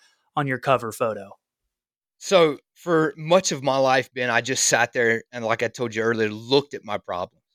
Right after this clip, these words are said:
Speaker 2: right? I just, I almost wanted to have the, the desire for dote, right? Somebody to just dote on me about the problems that I had or the issues that I had in my life. And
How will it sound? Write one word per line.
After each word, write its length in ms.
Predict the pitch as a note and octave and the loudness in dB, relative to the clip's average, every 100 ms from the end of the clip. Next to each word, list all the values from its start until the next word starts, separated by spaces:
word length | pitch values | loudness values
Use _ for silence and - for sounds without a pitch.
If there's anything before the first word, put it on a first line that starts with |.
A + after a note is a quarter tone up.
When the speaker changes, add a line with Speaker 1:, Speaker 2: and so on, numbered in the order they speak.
| _ | _
Speaker 2:
right? 200 | A2 A#2+ | -2 2
I 100 | A#2+ | 2
just, 280 | B2+ C3+ - _ _ | 0 -2 -4 _ _
I 60 | C#3 | -2
almost 440 | E3+ C#4 A3+ - | 2 4 4 2
wanted 360 | D3 E3 D3+ B2+ | 2 2 2 0
to 440 | - D3 B2+ A2+ - _ | 0 2 2 0 -6 _
have 400 | - D3 C3 A2+ | -2 0 0 -2
the, 260 | B2 A2+ - _ _ _ | -2 -2 -2 _ _ _
the 80 | B2+ | -10
desire 440 | A#2 B2 B2 C#3 | -6 -2 0 2
for 160 | B2+ B2 | 0 -4
dote, 360 | G#2+ A2+ G#2 F2 _ | -6 -4 -4 -8 _
right? 160 | A#2+ A2+ | -8 -4
Somebody 260 | D#3 D#3+ C#3+ | -2 -2 -4
to 140 | C#3+ | -6
just 280 | A#2+ A#2 A#2 | -8 -8 -2
dote 260 | B2 F#3 | 2 4
on 200 | D#3 G#2+ G2+ | 4 -2 -8
me 180 | G#2 - _ _ _ | -12 -14 _ _ _
about 440 | B2 B2 B2 A2+ - _ _ _ _ | -6 0 2 0 -8 _ _ _ _
the 80 | - | -14
problems 540 | A#2+ C3+ B2 B2+ A#2+ A2+ | -10 -6 -4 -4 -6 -4
that 120 | A2+ | -2
I 100 | G#2+ | 0
had 380 | A2+ A2 A2 A2 | -2 -2 -4 -6
or 200 | A2+ A2 | -4 -4
the 240 | G#2 A2 C3+ | -2 -2 0
issues 260 | - C#3 | 2 0
that 120 | A#2 A2+ | -2 0
I 40 | |
had 220 | A2+ A2 | 0 -2
in 40 | G#2+ | -4
my 120 | G2+ | -4
life. 340 | G#2 A2 A2+ | -2 -2 -2
And 160 | G#2+ | -10